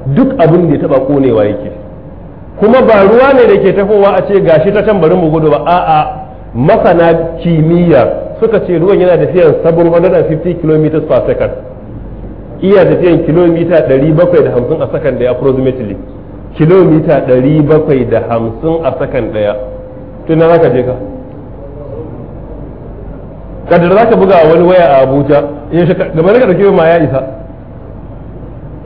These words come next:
Amma ta ina bal-, bala'in ya fito, ta ƙasa ya zo shi. Daga ƙasa abin ya fara, ba daga sama ba. Daga ƙasa ne Allah ya ambaliyar ruwa, da aka gama ruwa sai wuta ta fito a cikin ruwa,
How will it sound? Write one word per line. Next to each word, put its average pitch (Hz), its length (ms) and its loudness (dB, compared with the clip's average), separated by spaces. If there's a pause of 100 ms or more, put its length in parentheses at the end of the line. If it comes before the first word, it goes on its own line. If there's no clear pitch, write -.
Amma 170 260 2
ta 247 100 2
ina 196 220 2
bal-, 147 160 0
bala'in 165 320 2
ya 151 60 0
fito, 160 260 -2
ta 156 80 0
ƙasa 156 280 2
ya 156 120 2
zo 151 100 0
shi. - 160 -6 (1800)
Daga 170 240 4
ƙasa 214 440 2
abin 160 220 4
ya 135 100 2
fara, 123 380 2
ba 131 200 2
daga 127 220 2
sama 127 220 2
ba. 98 160 -4 (360)
Daga 160 260 4
ƙasa 208 380 2
ne 175 80 2
Allah 175 300 2
ya 151 100 2 (120)
ambaliyar 147 600 4
ruwa, 139 580 2 (280)
da 170 140 2
aka 196 140 2
gama 180 200 2
ruwa 151 300 4
sai 143 80 -2
wuta 143 200 0
ta 139 80 0
fito - 180 -6
a 143 60 -4
cikin - 280 -6
ruwa, 123 200 2